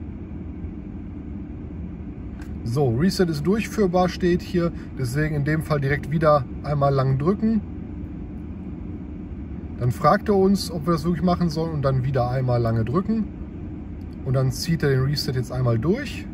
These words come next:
Und der Reset war erfolgreich in dem Fall.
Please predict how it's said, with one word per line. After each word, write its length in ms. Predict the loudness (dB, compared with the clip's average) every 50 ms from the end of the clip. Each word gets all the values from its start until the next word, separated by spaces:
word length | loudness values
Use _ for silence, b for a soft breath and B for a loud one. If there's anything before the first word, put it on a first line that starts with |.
| -10 -10 -10 -10 -10 -10 -10 -10 -10 -8 -8 -8 -8 -8 -10 -10 -10 -10 -10 -10 -10 -10 -10 -10 -10 -10 -10 -10 -10 -10 -10 -10 -10 -10 -10 -10 -10 -10 -10 -8 -10 -10 -10 -10 -10 -10 -10 -10 -10 -10 -10 -10 -10 -8 -10 -8 -8 -8 -8 -8 -8 -8 -8 -4
Und 260 | 0 2 2 2 2
der 100 | 2 2
Reset 360 | 2 2 0 0 0 0 2 4
war 220 | 4 4 4 4
erfolgreich 760 | 2 -2 -2 -2 -2 0 2 2 2 0 0 -2 -2 -2 0
in 120 | -2 0
dem 200 | 0 0 -2 0
Fall. 240 | 0 0 0 0 0